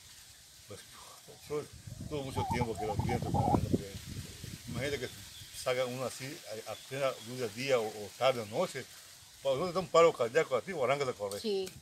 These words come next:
Speaker 2: es la verdad.
Speaker 1: Entonces, no hay, no, no hay otra cosa.
Speaker 2: Es
Speaker 1: No te
Speaker 2: la
Speaker 1: vas a poner
Speaker 2: verdad.
Speaker 1: así de valiente para ver qué te van a hacer, te, Dios,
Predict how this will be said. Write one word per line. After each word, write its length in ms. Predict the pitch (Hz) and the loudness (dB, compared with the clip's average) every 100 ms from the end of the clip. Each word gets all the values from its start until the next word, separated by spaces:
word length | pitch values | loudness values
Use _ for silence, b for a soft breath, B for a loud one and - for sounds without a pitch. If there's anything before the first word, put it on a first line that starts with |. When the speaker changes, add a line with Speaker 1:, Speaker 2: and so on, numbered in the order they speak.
| 185 | -10
Speaker 2:
es 120 | 214 | -4
la 100 | 196 | -2
verdad. 220 | 170 160 | -2 -4
Speaker 1:
Entonces, 320 | 160 113 120 131 | -4 -4 -2 0
no 80 | |
hay, 260 | 147 160 135 | 0 0 -6
no, 180 | 117 156 | -4 -4
no 140 | 151 135 | -2 -4
hay 60 | 160 | -4
otra 60 | |
cosa. 260 | 123 156 143 | 0 2 2
Speaker 2:
Es 60 | - - - | 0 -6 -4
Speaker 1:
No 120 | - | 0
te 100 | 180 | 2
Speaker 2:
la 60 | 202 | 8
Speaker 1:
vas 120 | 190 | 8
a 20 | |
poner 20 | 151 | 8
Speaker 2:
verdad. 140 | 160 | 2
Speaker 1:
así 80 | 156 | 2
de 60 | 131 | 4
valiente 380 | 117 175 165 | 4 4 0
para 260 | 120 117 113 | 2 4 4
ver 160 | 117 135 | 2 -2
qué 60 | - | -4
te 100 | 131 | -4
van 80 | |
a 40 | 117 | -4
hacer, 240 | - 110 | -4 -6
te, 180 | 101 107 98 - - | -6 -12 -14 -20 -10
Dios, 200 | 113 101 | -6 -6